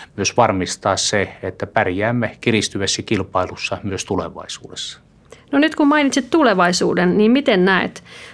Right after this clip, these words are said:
Speaker 2: voiko Keskon ja K:n hyvä kehitys vielä jatkua?
Speaker 1: Kun puhutaan Keskon ja K:n tulevaisuudesta,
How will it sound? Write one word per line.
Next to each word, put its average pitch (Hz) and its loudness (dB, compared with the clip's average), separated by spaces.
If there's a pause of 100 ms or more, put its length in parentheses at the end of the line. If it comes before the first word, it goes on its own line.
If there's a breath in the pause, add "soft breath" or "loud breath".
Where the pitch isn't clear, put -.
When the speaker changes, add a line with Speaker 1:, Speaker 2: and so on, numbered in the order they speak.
(120)
Speaker 2:
voiko 247 4
Keskon 247 2
ja 185 2
K:n 180 4 (140)
hyvä 214 4
kehitys 185 -2
vielä 196 0
jatkua? - -2 (320 loud breath)
Speaker 1:
Kun 143 4
puhutaan 123 4
Keskon 123 0
ja 110 0
K:n 110 2
tulevaisuudesta, 92 0